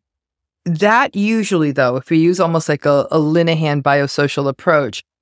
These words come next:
you're usually looking at an interaction between a biological vulnerability and an environmental harm, right? So the child does have some sort of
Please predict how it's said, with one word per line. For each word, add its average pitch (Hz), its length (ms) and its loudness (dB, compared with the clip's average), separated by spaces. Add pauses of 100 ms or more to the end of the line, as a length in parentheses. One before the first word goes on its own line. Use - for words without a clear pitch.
you're 175 120 0
usually 202 460 0
looking 170 380 0
at 151 120 0
an 147 160 0
interaction 143 640 -2
between 156 300 -2
a 147 40 0
biological 135 680 0
vulnerability 147 880 0 (220)
and 170 140 0
an 160 120 0
environmental 143 560 -2
harm, 131 440 -2
right? 139 240 -2
So 147 220 -2 (200)
the 170 80 0
child 190 400 0
does 165 260 2
have 143 260 -2
some 147 180 -8
sort 139 200 -4
of 131 100 -10